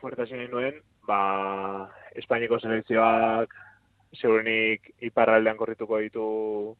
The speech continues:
klasikak, Belgika eta zonalde horretan, eta beraiekin juteko aukera edukitzeko,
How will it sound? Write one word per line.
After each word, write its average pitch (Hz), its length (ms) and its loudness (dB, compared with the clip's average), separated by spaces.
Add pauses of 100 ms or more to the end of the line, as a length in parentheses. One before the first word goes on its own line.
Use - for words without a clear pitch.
(580)
klasikak, 113 480 0
Belgika 107 380 -2
eta 104 100 -8
zonalde 110 240 -4
horretan, 110 320 0
eta 90 480 0
beraiekin 101 400 -2
juteko 101 320 0
aukera 98 240 0
edukitzeko, 98 480 -2